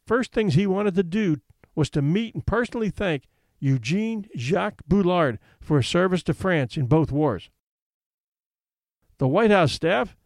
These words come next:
had never heard of Eugene Jacques Bullard, and they were sent scrambling to locate him. They finally found him living in New York City,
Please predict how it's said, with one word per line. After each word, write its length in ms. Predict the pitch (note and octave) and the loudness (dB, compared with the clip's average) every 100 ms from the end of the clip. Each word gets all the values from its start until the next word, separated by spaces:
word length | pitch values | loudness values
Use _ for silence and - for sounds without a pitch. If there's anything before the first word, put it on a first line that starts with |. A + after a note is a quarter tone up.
| _ | _
had 160 | - E3 | -4 -2
never 240 | G#3+ G3+ | 0 4
heard 240 | E3 D4 B3 | 4 4 2
of 120 | D#3 | 0
Eugene 440 | F3 C3 F3 D#3+ | 0 0 2 2
Jacques 280 | A#2 D#3 D#3 | 2 2 0
Bullard, 480 | C3 D3+ C#3+ B2+ F#2+ _ _ _ - | 0 0 0 -2 -6 _ _ _ -8
and 120 | A#2+ | -2
they 80 | D3 | 0
were 100 | D#3+ | 2
sent 260 | - G#3 D#3+ | 0 -2 -4
scrambling 540 | - G#3 A#3+ F#3+ F3 | -6 -2 0 2 2
to 60 | F#3 | 2
locate 420 | G3+ G#3+ D#3+ B2+ | 2 0 -2 -4
him. 180 | F2+ - _ _ _ _ _ _ - | -6 -12 _ _ _ _ _ _ -10
They 100 | - | -4
finally 360 | A#2 D3+ A3 B3 | 0 0 0 0
found 280 | - A#3 G3+ | 0 2 2
him 120 | E3 | 2
living 220 | F#3+ G#3+ | 2 2
in 140 | F#3 E3 | 4 4
New 100 | A3 | 4
York 260 | G#3 F#3+ | 2 0
City, 380 | - F#3 C3 | -2 -2 -2